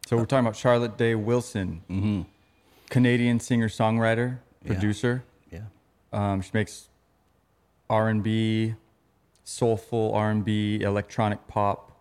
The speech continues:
Speaker 2: Yeah.
Speaker 1: soul, um, any blend of these genres that I've just named.
Speaker 2: Mm-hmm.
Speaker 1: Um, sh-, she's a, yeah, singer-songwriter. So she's a,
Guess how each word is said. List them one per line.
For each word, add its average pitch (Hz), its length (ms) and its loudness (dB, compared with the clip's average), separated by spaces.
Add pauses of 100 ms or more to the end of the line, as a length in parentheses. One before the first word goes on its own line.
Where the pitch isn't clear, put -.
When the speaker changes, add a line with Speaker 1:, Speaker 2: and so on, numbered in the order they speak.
Speaker 2:
Yeah. 85 140 -8 (100)
Speaker 1:
soul, 104 680 -2 (760)
um, 95 200 0
any 104 200 0
blend 98 320 0
of 92 100 -4
these 95 300 -4
genres 95 360 -2
that 92 120 -4
I've 90 120 -4
just 95 220 -8
named. 101 460 -2 (120)
Speaker 2:
Mm-hmm. - 800 -12
Speaker 1:
Um, 95 440 -2
sh-, - 260 -18 (540)
she's 110 240 0
a, 95 400 2
yeah, 104 200 2
singer-songwriter. 107 760 0
So 107 160 -4
she's 101 300 -4
a, 92 220 0